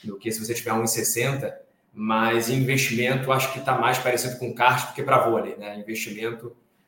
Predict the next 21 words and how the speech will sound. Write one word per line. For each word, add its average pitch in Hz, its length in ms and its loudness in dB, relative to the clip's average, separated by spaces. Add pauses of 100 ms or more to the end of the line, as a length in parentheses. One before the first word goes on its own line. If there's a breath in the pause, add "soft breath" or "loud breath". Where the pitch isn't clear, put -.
(120)
é, 107 200 -4
se - 160 -4
você 110 640 2 (120)
tem 107 200 -2
capacidade 110 720 2
de 110 60 2
investir 110 580 -4 (200)
num 107 520 -8
cardápio 120 520 4
maior 113 320 2
de 110 80 0
oportunidades, 117 840 -2
provavelmente 127 960 2 (200)
você 113 280 -4
vai 110 100 0
ter 113 140 -2
capacidade 107 500 0
de 107 60 -4
gerar 107 180 2
melhores 107 340 -2
retornos. 123 560 0